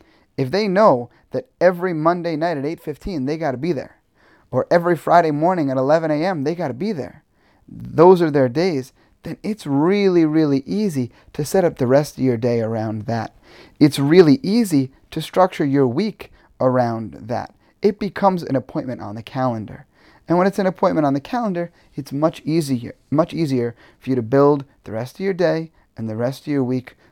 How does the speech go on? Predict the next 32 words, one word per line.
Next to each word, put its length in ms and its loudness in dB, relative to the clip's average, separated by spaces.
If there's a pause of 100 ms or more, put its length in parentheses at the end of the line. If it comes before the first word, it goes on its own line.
(140)
right 260 0
around 400 -2
it. 100 -16 (240)
So 160 -10
that 220 2
way, 220 0 (200)
you're 320 2
able 440 0 (260)
to 100 -14
be 220 -10
successful. 840 -8 (260)
You're 160 -6
able 320 6
to 140 -6
get 260 2
in 160 2
there, 280 -2 (260)
train, 540 -2 (260)
and 100 -4
get 160 -4
your 140 -4
work 320 -4 (120)
done. 280 -4 (1120)
Now, 100 4
the 220 2
other 240 12
part 440 8
of 120 6
the 80 6
martial 340 6
arts 200 0
model 420 2